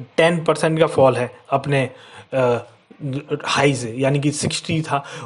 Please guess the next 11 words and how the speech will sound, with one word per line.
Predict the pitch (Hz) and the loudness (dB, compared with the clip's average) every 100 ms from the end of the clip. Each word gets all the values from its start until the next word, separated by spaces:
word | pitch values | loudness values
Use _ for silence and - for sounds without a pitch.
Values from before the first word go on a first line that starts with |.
| - | -8
उससे | 139 156 | -2 0
छः | 143 - 147 | 0 0 0
सात | 139 143 139 | 2 2 2
हज़ार | 135 135 | 4 4
रुपये, | 135 131 143 147 131 | 4 2 0 0 0
शायद | 135 131 - - | 2 2 -2 -4
छः | - 147 | 0 2
सात | 143 151 139 - | 2 0 0 -2
हज़ार | 120 139 139 139 123 | 0 2 4 2 -2
गिर | 123 143 | 2 2
गया। | 135 135 | 4 0